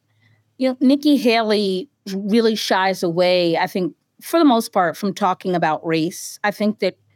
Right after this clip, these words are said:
she thinks that Republican voters don't necessarily want to hear that.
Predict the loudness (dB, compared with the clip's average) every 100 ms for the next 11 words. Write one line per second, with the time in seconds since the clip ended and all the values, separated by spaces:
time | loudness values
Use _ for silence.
0 | _ _ _ -8 2 2 2 0 0 -4
1 | -10 -10 -2 0 0 -2 -4 _ _ _
2 | _ _ _ _ _ _ _ _ -4 -2
3 | 0 -2 0 0 4 4 4 2 -2 -2
4 | -4 -4 -2 0 0 0 0 0 0 0
5 | 0 -2 -2 -6